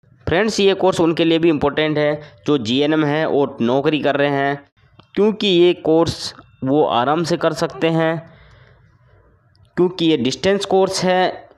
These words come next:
इसमें आप नौकरी भी कर सकते हैं और ये course भी कर सकते हैं, अलग से नौकरी छोड़ने की ज़रूरत नहीं पड़ती है।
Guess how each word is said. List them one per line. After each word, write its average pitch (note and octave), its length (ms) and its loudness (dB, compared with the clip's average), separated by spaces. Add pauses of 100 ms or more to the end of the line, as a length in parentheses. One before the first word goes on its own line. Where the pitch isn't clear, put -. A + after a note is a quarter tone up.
(220)
इसमें F3 280 -2
आप D#3 160 0
नौकरी C3+ 420 0
भी E3+ 160 -2
कर F3 140 -2
सकते E3 340 -4
हैं E3 520 -2
और C3+ 200 0
ये C3+ 120 2
course B2+ 400 -2
भी D3 100 -2
कर C#3+ 160 -2
सकते C#3+ 340 -6
हैं, D3 220 -2 (240)
अलग D#3+ 220 -2
से D3+ 380 -2 (420)
नौकरी B2+ 320 0
छोड़ने B2 400 -2
की C3 100 -2
ज़रूरत A#2 320 -2
नहीं B2+ 300 -2
पड़ती G#2+ 400 -2
है। A#2 260 2